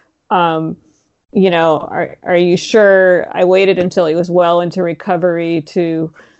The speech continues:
um, to broach, you know, to keep bringing it up. Um, and he, I think he felt, as I did, that the hope that it would reach people and that people would feel,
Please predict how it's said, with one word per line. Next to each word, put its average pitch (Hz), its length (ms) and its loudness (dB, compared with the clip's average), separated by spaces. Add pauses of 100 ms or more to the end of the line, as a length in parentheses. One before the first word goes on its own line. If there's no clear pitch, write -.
(180)
um, 165 420 -2 (420)
to - 120 -2
broach, 190 500 0 (180)
you 202 140 0
know, 170 160 -2
to 196 100 -6
keep 196 340 -4
bringing 190 400 -2
it 165 140 -2
up. 165 320 0 (200)
Um, 165 460 -2 (160)
and 180 560 -2
he, 226 380 0
I 214 140 0
think 254 340 0
he 247 240 0
felt, 196 380 2
as 185 180 2
I 180 180 0
did, 185 260 -2
that 156 360 -2
the 180 160 -2
hope 208 280 0
that 165 140 0
it - 120 -4
would 208 280 2
reach 170 360 -4
people 165 420 -2
and 165 220 -6
that 156 240 -6
people 175 360 0
would 190 280 0
feel, 160 480 0